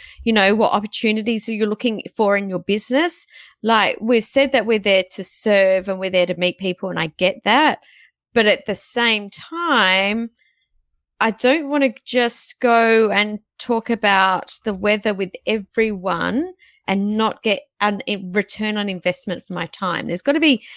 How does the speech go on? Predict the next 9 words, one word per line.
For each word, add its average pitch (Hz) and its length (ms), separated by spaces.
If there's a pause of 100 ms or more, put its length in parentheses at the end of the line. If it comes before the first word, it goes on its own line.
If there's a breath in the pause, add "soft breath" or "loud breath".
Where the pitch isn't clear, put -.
(180 loud breath)
some 294 760
sort 247 560
of, 214 520
like, 202 260
"What 233 180
are 240 40
we 233 160
doing 214 360
here?" 202 360